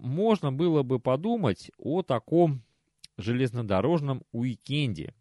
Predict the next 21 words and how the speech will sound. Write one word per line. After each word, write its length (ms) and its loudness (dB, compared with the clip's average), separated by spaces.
То 100 -8
есть, 140 -10
чтобы 300 -8
гости, 560 -4
которые 340 -10
захотят 440 -6
приехать 440 -8
на 300 -4
выставку 720 -4
«Железнодорожная 640 -2
модель», 360 -8
могли 380 2
еще 540 2
бы 220 -2
посетить 760 -6
железнодорожный 880 -2
музей 640 -4
на 800 -8
Балтийском, 840 -4
э, 80 -20
вокзале. 1120 -2